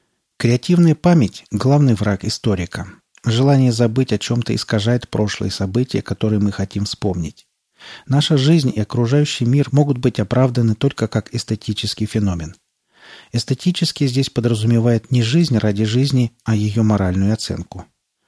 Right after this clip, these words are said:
Амос Оз, известный израильский писатель, заметил следующее. «Там, где война зовется миром,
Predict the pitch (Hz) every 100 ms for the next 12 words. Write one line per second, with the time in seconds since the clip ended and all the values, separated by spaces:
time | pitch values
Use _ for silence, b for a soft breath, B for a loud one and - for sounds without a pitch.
0 | b b b b b b 139 143 139 -
1 | 165 175 - - 110 110 104 - 110 107
2 | 110 104 101 - 113 120 - 160 117 90
3 | 110 120 139 - 127 - 104 90 87 -
4 | 82 80 - _ _ _ _ _ _ _
5 | _ _ - 165 160 117 120 117 120 127
6 | 107 113 117 - 117 131 160 104 87